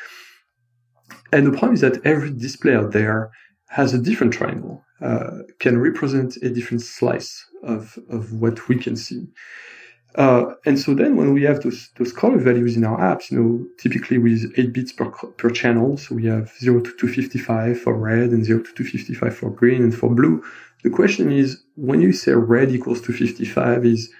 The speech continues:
which red are you talking about? Um, like, in what triangle are you in that visible spectrum? A-,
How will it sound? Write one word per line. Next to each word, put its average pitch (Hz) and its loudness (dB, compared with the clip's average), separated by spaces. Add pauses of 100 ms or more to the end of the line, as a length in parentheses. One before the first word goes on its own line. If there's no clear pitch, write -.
(280)
which 170 0
red 151 2
are 113 -2
you 110 -2
talking 131 -4
about? - -12 (520)
Um, 113 -6 (340)
like, - -6
in 123 4
what 143 4
triangle 123 4
are 113 4
you 98 -2 (160)
in - -8
that 107 -2
visible 113 -2
spectrum? - -8 (720)
A-, 127 0